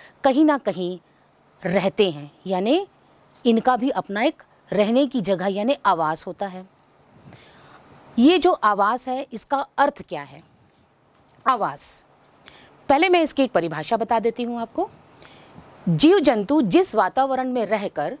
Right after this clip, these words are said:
अपनी प्रजाति की वृद्धि करते हैं, वही उनका आवास कहलाता है।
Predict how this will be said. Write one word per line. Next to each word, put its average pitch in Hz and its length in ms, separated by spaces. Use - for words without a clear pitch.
अपनी 349 440
प्रजाति 202 580
की 269 160
वृद्धि 180 440
करते 170 360
हैं, 139 260
वही 240 280
उनका 180 300
आवास 175 500
कहलाता 233 420
है। 214 240